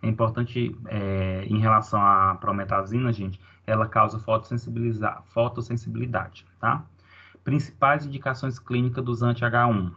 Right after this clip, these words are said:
Reações alérgicas, rinoconjuntivite alérgica, plurido, dermatite, urticária, angioedema, asma, tontura, cinetose,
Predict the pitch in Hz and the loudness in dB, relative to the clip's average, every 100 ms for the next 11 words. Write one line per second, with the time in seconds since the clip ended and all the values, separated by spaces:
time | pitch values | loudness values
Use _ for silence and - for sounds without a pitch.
0 | - _ _ _ - 113 117 - 107 113 | -14 _ _ _ -2 0 0 0 0 2
1 | 120 113 107 101 92 - 98 - 113 135 | 2 2 -2 -6 -10 -10 -10 -6 0 0
2 | 139 117 117 107 95 127 113 113 104 113 | 0 -2 -2 -2 -6 -8 -4 -4 -2 0
3 | 117 110 107 101 98 - 101 123 135 123 | 0 0 -2 -4 -6 -8 -8 -2 0 0
4 | 110 104 - 107 98 101 117 - - 110 | 0 -2 -4 -4 -2 0 -2 -2 -2 -2
5 | 110 107 - 113 117 110 107 107 113 120 | -2 -10 -10 -4 0 2 2 0 2 2
6 | 120 117 113 110 107 101 101 - 117 107 | 2 -2 0 0 0 0 -2 2 4 4
7 | 107 107 104 - 123 - 117 110 107 104 | 2 -2 -4 -2 -4 -2 0 0 0 -4
8 | - 123 117 120 113 104 104 98 | -2 0 0 0 2 2 0 -4